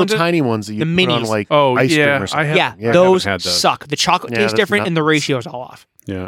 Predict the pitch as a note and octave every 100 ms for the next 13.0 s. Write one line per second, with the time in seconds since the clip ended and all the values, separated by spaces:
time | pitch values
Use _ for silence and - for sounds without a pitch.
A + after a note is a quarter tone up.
0 | - A2+ A2 A#2 A#2 - - A#2 G#2+ G2
1 | F2+ - F#2+ F2 - _ B2+ G2+ B1 -
2 | G2+ F2 - - - G2+ F#2 E2+ D#2+ G2
3 | G2+ B2+ G2+ D3 D#3 D#3 - B2+ A2 _
4 | _ D#3+ D#3 C3 B2+ E3+ E3 F#3 E3+ -
5 | - D3 C#3 C3+ C3+ - C#3 B2+ A#2 D#3
6 | - C3 B2+ D3 B2 - - B2 A#2+ B2
7 | C3+ A2+ _ _ _ _ F#2+ D#3+ F3+ F2
8 | - - - - D3 C#3 A#2+ C#3 C3+ C3+
9 | C3 A#2 B2 A2+ A#2 A2+ - G#2+ G#2 G2
10 | G#2 G#2+ - - - B2 G#2+ A#2 A#2 A2+
11 | G#2 - F#2+ - G2 F#2+ F2 - - -
12 | - - - G#2+ G#2 G2+ G2 G2 F2+